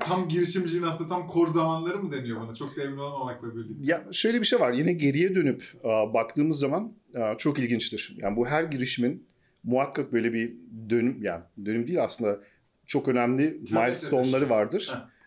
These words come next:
Speaker 1: Heh.
Speaker 2: Aa, kilometre taşları. Bizde şöyle bir şey oldu. Biz, aa, karar verdik, yazılıma başladık. Aa, ve o zaman Paymil diye bir şirket vardı. Aa, biz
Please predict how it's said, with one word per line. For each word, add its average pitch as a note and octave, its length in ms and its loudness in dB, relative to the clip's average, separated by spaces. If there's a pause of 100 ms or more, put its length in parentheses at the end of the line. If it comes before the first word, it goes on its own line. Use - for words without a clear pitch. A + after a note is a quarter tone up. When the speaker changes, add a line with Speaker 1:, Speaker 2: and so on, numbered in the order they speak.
(140)
Speaker 1:
Heh. - 80 -10
Speaker 2:
Aa, A2 140 -2
kilometre B2 460 0
taşları. E3+ 420 -2 (280)
Bizde C3 460 0 (1500)
şöyle F#3 260 4
bir D#3+ 60 0
şey E3+ 140 4
oldu. G2+ 240 0
Biz, C#3 380 -2
aa, G#2+ 320 4 (640)
karar D#3 280 4
verdik, C#3 360 0 (140)
yazılıma B2+ 480 2
başladık. B2+ 560 -2 (380)
Aa, A#2+ 360 2
ve F#3 200 4 (960)
o C#3+ 80 2
zaman G#3 320 0
Paymil F3 400 2
diye D3 140 4
bir C#3+ 40 -4
şirket A2+ 400 -2
vardı. E2+ 260 -8 (400)
Aa, F#2+ 260 -6 (440)
biz - 520 -4